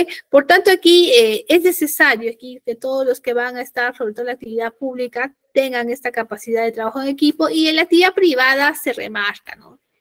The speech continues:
Es la clave, la clave para poder enfocarnos al logro de resultados, ¿no? También forma parte. ¿Ok? Entonces, ahí están los, eh, los ejes primero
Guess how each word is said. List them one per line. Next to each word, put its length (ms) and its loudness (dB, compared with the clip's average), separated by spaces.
Es 140 -16
la 160 -8
clave, 460 -4
la 100 -14
clave 340 -8
para 220 -10
poder 380 -10
enfocarnos 760 -4
al 180 0
logro 320 0
de 100 -2
resultados, 800 -14
¿no? 120 -8
También 400 -8
forma 340 -8
parte. 340 -14
¿Ok? 180 -6
Entonces, 500 0
ahí 240 2
están 400 0
los, 420 -4
eh, 380 -2
los 220 -8
ejes 240 -6
primero 640 -8